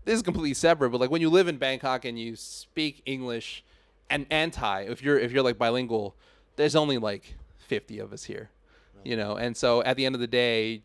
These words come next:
Speaker 1: when they put out the calls for these things, a lot of times companies, even if they're, even for, like, something like a cartoon voiceover,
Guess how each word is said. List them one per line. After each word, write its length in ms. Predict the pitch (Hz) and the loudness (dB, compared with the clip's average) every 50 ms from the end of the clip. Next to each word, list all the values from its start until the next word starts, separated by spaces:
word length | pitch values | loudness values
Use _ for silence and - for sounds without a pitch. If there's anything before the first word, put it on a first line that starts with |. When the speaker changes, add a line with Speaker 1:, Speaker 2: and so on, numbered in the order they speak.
| _ | _
Speaker 1:
when 200 | - 127 117 117 | -4 -4 -2 0
they 80 | 117 120 | -2 -4
put 180 | 110 - 143 123 | -2 0 2 2
out 140 | 120 117 - | 2 2 0
the 60 | 120 | -4
calls 340 | - - 127 113 113 117 113 | -6 -2 -2 0 0 0 -4
for 120 | - - 117 | -4 -8 -8
these 200 | 110 110 107 - | -8 -8 -10 -8
things, 480 | - 113 110 104 101 104 101 - - - - - - _ _ _ _ - - | -8 -8 -8 -6 -8 -10 -12 -14 -16 -20 -20 -20 -20 _ _ _ _ 0 4
a 60 | 135 | 6
lot 180 | 143 156 160 165 | 8 8 6 6
of 60 | 151 | 4
times 260 | - - 143 143 131 | 2 2 2 2 0
companies, 640 | - - 147 147 143 147 131 131 123 120 120 110 | 2 2 2 2 2 0 0 0 -2 -2 -4 -2
even 220 | 127 202 208 202 185 | 0 0 2 2 2
if 100 | 175 - | 0 2
they're, 240 | 165 143 135 127 - | 2 2 2 2 0
even 280 | - 170 175 160 151 143 | 0 0 0 0 -2 -4
for, 180 | - - 135 131 | 0 0 2 2
like, 160 | 120 117 110 | 2 2 0
something 280 | - 131 123 123 120 | 0 -4 -4 -4 -2
like 160 | 113 113 104 113 | -2 0 0 0
a 180 | 107 107 101 - | 0 0 -2 -2
cartoon 400 | - 131 120 117 - 139 127 117 | -2 -2 -2 -2 -4 -8 -8 -4
voiceover, 640 | 104 120 131 139 - 131 117 107 104 104 98 101 | -4 -2 -2 -2 -2 -2 -2 -2 -2 -4 -8 -8